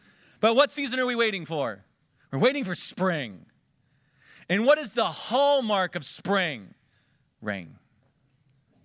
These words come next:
Right? And then more snow. But what does the rain do? Rain tells the plants it's time to grow. It's time to wake up. It's time to do what plants do.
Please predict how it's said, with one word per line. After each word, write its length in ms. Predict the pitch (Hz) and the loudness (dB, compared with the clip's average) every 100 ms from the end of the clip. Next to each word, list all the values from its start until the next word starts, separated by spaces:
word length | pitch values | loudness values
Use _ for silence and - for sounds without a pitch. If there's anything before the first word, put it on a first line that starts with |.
| _ | _
Right? 280 | - 143 202 139 - _ _ _ _ _ - | -6 -4 -6 -12 -18 _ _ _ _ _ -8
And 140 | 127 | -4
then 100 | 143 | -4
more 140 | 123 | -4
snow. 260 | - 101 - _ _ _ _ _ _ _ _ _ _ _ - - - - _ _ _ _ - | -8 -12 -14 _ _ _ _ _ _ _ _ _ _ _ -20 -20 -20 -20 _ _ _ _ -10
But 60 | 175 | -6
what 60 | |
does 100 | 160 | -6
the 100 | 143 | -6
rain 300 | 135 139 131 | -6 -6 -6
do? 240 | 123 110 104 _ _ - - _ _ _ _ _ _ _ _ - | -8 -10 -14 _ _ -20 -20 _ _ _ _ _ _ _ _ -8
Rain 260 | 131 135 | -6 -6
tells 440 | 127 135 135 123 113 | -6 -6 -6 -8 -12
the 120 | 117 | -10
plants 360 | 139 135 120 | -8 -8 -10
it's 140 | - - | -12 -12
time 240 | 120 123 | -10 -10
to 60 | 127 | -10
grow. 300 | - - - - - _ _ | -12 -14 -16 -20 -20 _ _
It's 100 | - | -16
time 200 | - 131 | -10 -10
to 60 | 131 | -10
wake 220 | 127 120 | -12 -12
up. 240 | 147 _ - _ _ _ _ _ - | -14 _ -20 _ _ _ _ _ -12
It's 100 | - | -6
time 200 | 156 135 | -4 -6
to 60 | |
do 280 | 123 135 135 | -6 -4 -4
what 160 | 123 120 | -6 -10
plants 400 | 135 123 127 - | -10 -10 -10 -14
do. 320 | 131 110 | -12 -12